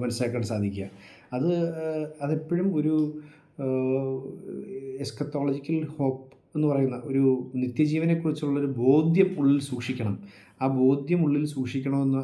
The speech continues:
ഓർമ്മപ്പെടുത്തലാണ്, ആ, നമുക്ക് കാണാൻ സാധിക്കുക. അതൊരു, അത് പ്രാർത്ഥനയും പ്രവർത്തനയും എല്ലാം കൂടെ മിക്സ് ചെയ്ത് വരുമ്പോൾ ഇതിൽ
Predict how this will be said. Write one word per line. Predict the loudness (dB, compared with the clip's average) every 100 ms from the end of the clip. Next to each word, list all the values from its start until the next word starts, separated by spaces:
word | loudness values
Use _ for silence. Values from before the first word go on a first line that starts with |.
| -2
ഓർമ്മപ്പെടുത്തലാണ്, | -4 -4 -4 -6 -4 -2 0 -2 -8 -18 -20 -20 _
ആ, | -8 -6
നമുക്ക് | -4 -2
കാണാൻ | -2 -2
സാധിക്കുക. | -2 -2 -2 -2
അതൊരു, | -4 -2 0 0 0 -4 -12 -20 _ -4
അത് | -2
പ്രാർത്ഥനയും | 0 0 0 0 0
പ്രവർത്തനയും | 0 0 0
എല്ലാം | 0 0
കൂടെ | 0 -2 -2
മിക്സ് | -4 0
ചെയ്ത് | 0
വരുമ്പോൾ | 2 2
ഇതിൽ | 2